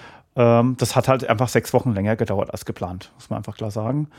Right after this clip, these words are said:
Ähm, wir sind jetzt dabei, noch einen zweiten Prototyp zu fertigen, wo uns heute auch noch der Fertiger abgesagt hat. Das heißt, da bin ich jetzt auch schon wieder am Rotieren, dass wir da einen anderen finden.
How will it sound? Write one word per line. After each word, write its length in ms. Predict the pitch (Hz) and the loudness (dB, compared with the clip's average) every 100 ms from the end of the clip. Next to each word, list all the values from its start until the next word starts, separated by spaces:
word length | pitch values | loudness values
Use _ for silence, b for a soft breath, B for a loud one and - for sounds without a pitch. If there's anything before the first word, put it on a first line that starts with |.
| B B B B | B B B B
Ähm, 540 | - 113 113 123 120 | 2 4 4 4 0
wir 80 | 127 | 0
sind 220 | 123 127 | 2 2
jetzt 200 | 131 131 | 2 2
dabei, 280 | 143 120 127 | 2 4 4
noch 140 | 131 123 | 4 0
einen 120 | 117 | -2
zweiten 280 | - 120 113 | -2 -2 -2
Prototyp 380 | 143 147 151 | -2 -2 -4
zu 60 | 147 | -4
fertigen, 720 | - 135 139 139 139 131 120 | 2 4 4 2 2 2 0
wo 100 | 120 | -2
uns 140 | 131 | 0
heute 160 | 131 123 | 0 0
auch 80 | 110 | -2
noch 80 | 113 | -2
der 120 | 110 | 0
Fertiger 440 | - 139 139 120 | 0 2 4 4
abgesagt 480 | 123 131 123 131 - | 2 0 2 2 2
hat. 280 | 127 - - | -2 -2 -10
Das 160 | 113 - | -6 -4
heißt, 200 | 110 - | -4 -4
da 60 | |
bin 100 | 113 | -4
ich 80 | 113 | -4
jetzt 120 | 104 | -4
auch 80 | - | -4
schon 120 | - | -4
wieder 140 | 113 110 | -4 -2
am 60 | |
Rotieren, 340 | 107 107 131 135 | -4 -2 -2 -2
dass 160 | 120 | -4
wir 60 | - | -4
da 100 | 107 | -2
einen 100 | 104 | -2
anderen 260 | 117 135 | -2 -4
finden. 360 | 123 127 123 123 | -2 -2 -2 -4